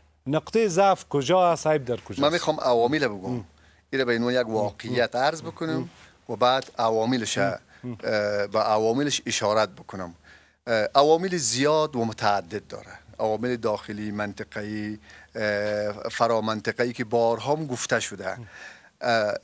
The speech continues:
Speaker 2: عوامل بسیار، اه، مشخصش ای است که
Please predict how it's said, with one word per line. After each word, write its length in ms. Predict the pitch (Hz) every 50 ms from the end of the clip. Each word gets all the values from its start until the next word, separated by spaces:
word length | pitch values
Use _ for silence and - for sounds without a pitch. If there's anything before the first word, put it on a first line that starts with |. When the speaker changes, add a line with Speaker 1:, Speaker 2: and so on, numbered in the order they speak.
| _ _ _ - - -
Speaker 2:
عوامل 540 | 131 131 135 131 135 143 160 185 202 196 185
بسیار، 640 | 139 131 - - - 156 156 151 127 113 107 - - - - -
اه، 420 | 117 110 107 107 104 101 101 101 - _
مشخصش 1000 | 110 117 131 135 - - 143 135 - - 175 175 - 165 160 156 - - - - _ _ _ _ _ _
ای 180 | - 151 156 151
است 280 | 135 117 - - -
که 260 | - 117 107 101 101